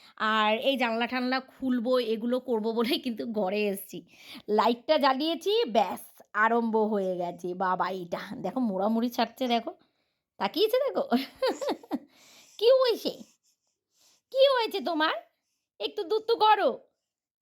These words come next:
একটু দুত্তু করো। হ্যাঁ, ঘুমাই না শুধু। আমি রাত্রিবেলা এখন একটুও ঘুমাই না,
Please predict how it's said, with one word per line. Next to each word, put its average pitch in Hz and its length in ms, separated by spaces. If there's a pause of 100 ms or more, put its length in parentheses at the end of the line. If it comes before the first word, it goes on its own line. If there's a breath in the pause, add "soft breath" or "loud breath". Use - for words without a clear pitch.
(440)
একটু 440 300
দুত্তু 427 340
করো। - 420 (560)
হ্যাঁ, 302 460 (800)
ঘুমাই 349 360
না 320 160
শুধু। 247 380 (680)
আমি 330 160
রাত্রিবেলা 330 540
এখন 330 200
একটুও 339 400
ঘুমাই 294 400
না, 208 180